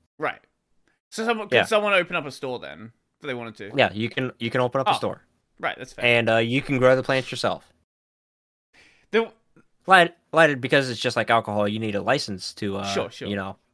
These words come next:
Speaker 2: uh, open up the store and distribute. But, you know, it's like a fifty dollar fee for a license.
Speaker 1: The U S is
Speaker 2: And,
Speaker 1: really,
Speaker 2: uh,
Speaker 1: uh, really weird. Like, like, when you're comparing to the E U, 'cause, like,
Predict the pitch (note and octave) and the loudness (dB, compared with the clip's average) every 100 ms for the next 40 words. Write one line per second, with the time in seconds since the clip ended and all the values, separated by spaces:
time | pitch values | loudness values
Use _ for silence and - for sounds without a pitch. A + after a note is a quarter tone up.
0 | _ _ _ _ G2+ F#2+ F#2+ - - A2 | _ _ _ _ -6 -6 -6 -8 -8 -4
1 | G#2 - - G2+ F#2+ F#2 F#2 - F#2+ G2+ | -6 -8 -8 -6 -6 -8 -10 -8 -6 -6
2 | - G#2+ - _ _ _ _ B2 A#2 G#2+ | -6 -8 -8 _ _ _ _ -4 0 0
3 | - _ _ _ - A#2+ - A2 G#2 - | -4 _ _ _ -2 -2 0 -2 -2 -6
4 | G#2+ G#2 G2 F#2 F2+ G2 F#2+ E2+ F2+ F#2+ | -8 -6 -8 -8 -10 -12 -12 -12 -10 -10
5 | F#2+ - G2 - _ _ _ _ _ _ | -12 -14 -18 -20 _ _ _ _ _ _
6 | - E3+ C4 F#4+ F4+ - B3+ A3+ F#2 F#2 | -10 -6 -4 -4 -2 -2 -2 -2 -4 -6
7 | - - D#3 C#3+ - D3+ F#3+ E3+ B2+ C3 | -8 -10 -16 -20 -14 -8 -4 -4 -4 -4
8 | C3 A2+ - _ _ _ A#2+ B2+ C#3+ D#3+ | -4 -6 -18 _ _ _ -8 -6 -4 -6
9 | - - - _ _ _ _ _ G3+ B3 | -6 -20 -20 _ _ _ _ _ 0 2
10 | D#4+ D#4 - C4 B3 A3+ G3+ G#3 F3+ F3+ | 2 0 -2 -2 0 0 -2 -4 -4 -2
11 | D#3+ C#3+ F3+ E3 G3+ D#3 | -2 -2 -4 0 -2 -2